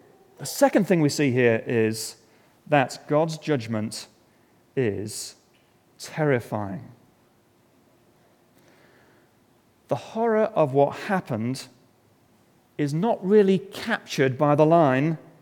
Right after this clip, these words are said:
"It rained and it poured for forty daisy daisies." It really isn't. The reality of what happened is utterly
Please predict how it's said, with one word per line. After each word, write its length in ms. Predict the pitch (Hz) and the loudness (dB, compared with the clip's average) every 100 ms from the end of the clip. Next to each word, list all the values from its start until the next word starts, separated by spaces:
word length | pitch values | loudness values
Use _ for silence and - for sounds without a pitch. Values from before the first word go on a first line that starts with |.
| _ _ - | _ _ -2
"It 160 | 143 - | -2 0
rained 340 | 143 160 185 | 0 0 2
and 100 | 175 | 0
it 140 | 165 - | -2 0
poured 340 | 156 127 127 | 2 2 0
for 140 | - 120 | -4 -6
forty 400 | 156 151 147 131 | -2 -2 -2 -2
daisy 360 | 131 131 139 | 0 0 -2
daisies." 600 | 139 160 139 110 - - _ _ _ - _ _ | 0 0 0 -4 -8 -20 _ _ _ -20 _ _
It 100 | 143 | -8
really 200 | 156 143 | -2 0
isn't. 340 | 127 110 - - _ _ _ _ _ _ _ _ - - - - _ - | 0 -2 -12 -20 _ _ _ _ _ _ _ _ -20 -20 -20 -20 _ -6
The 80 | 139 | -4
reality 500 | 139 151 214 247 190 | 0 0 0 -2 -2
of 80 | 139 | -2
what 180 | 139 | -6
happened 500 | - 135 - 110 113 - | -6 -12 -8 -8 -8 -10
is 380 | 143 135 127 127 - - | -4 -2 -2 -6 -16 -12
utterly 720 | 170 - 165 156 151 156 | -12 -8 -6 -4 -4 -6